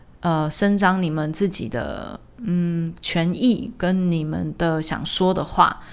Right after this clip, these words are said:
这样的反叛的心跟这样子有发声的勇气，我觉得是非常好的。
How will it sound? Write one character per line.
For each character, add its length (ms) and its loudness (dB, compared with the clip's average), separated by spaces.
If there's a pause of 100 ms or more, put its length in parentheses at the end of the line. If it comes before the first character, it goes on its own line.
(220)
这 100 6
样 100 10
的 80 6
反 220 0
叛 160 0
的 80 0
心 280 -2
跟 340 2
这 160 0
样 200 4
子 400 -4 (360)
有 240 0
发 360 2
声 440 2
的 260 0
勇 240 -2
气， 340 0
我 120 -2
觉 100 0
得 60 2
是 80 2
非 120 4
常 140 10
好 220 -2
的。 200 -10